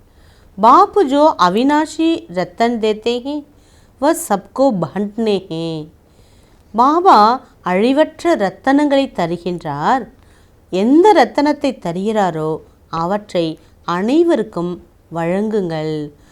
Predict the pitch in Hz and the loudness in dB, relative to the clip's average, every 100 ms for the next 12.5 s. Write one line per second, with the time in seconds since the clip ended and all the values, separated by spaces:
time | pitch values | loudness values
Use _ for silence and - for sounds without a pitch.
0 | _ _ - - 180 180 175 277 240 175 | _ _ -18 -8 -4 -4 -2 4 4 2
1 | - _ _ - 226 190 175 175 208 226 | -6 _ _ -10 -4 0 0 2 2 2
2 | 214 175 170 165 _ _ 180 - 190 170 | 0 -2 -2 -6 _ _ -6 -4 -4 -4
3 | 160 160 190 240 339 359 - 185 180 175 | -4 0 4 6 6 4 0 0 0 -4
4 | 170 160 156 - _ _ - - 196 - | -4 -4 -4 -12 _ _ -14 -4 -4 -4
5 | _ 294 294 269 - 180 185 220 226 175 | _ -6 -6 -8 -8 -6 -2 -2 -2 -4
6 | 160 156 156 160 151 151 151 - _ _ | -4 -6 -8 -10 -8 -8 -12 -16 _ _
7 | _ _ - 175 - 190 196 196 - 175 | _ _ -14 -14 -6 -4 -2 -4 -4 -2
8 | 190 - - 160 165 262 277 - _ - | -2 -6 -8 -6 -2 -2 -4 -18 _ -14
9 | - 269 320 226 165 170 185 214 220 196 | -6 0 0 2 0 0 2 2 2 -2
10 | 165 160 - _ _ _ _ _ - 196 | -4 -6 -10 _ _ _ _ _ -2 0
11 | 226 269 302 233 170 175 208 262 330 330 | 0 0 -2 -4 -2 2 4 4 2 0
12 | - 214 190 170 - | 0 0 -2 -8 -10